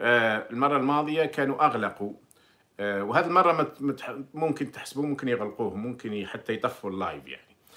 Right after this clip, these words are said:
لكن المرة الماضية، آه، خ-، خذوا فرصة إنه سمعوا فيه صوت،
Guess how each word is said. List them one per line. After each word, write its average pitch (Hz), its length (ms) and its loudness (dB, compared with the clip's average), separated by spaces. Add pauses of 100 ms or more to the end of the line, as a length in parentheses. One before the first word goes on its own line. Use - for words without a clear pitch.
(320)
لكن 107 480 -4
المرة 127 220 2
الماضية، 135 680 2
آه، 110 220 0
خ-، - 260 -10
خذوا 139 300 0
فرصة 135 400 0
إنه 117 160 0
سمعوا 117 340 -4
فيه 117 180 -6
صوت، - 560 -6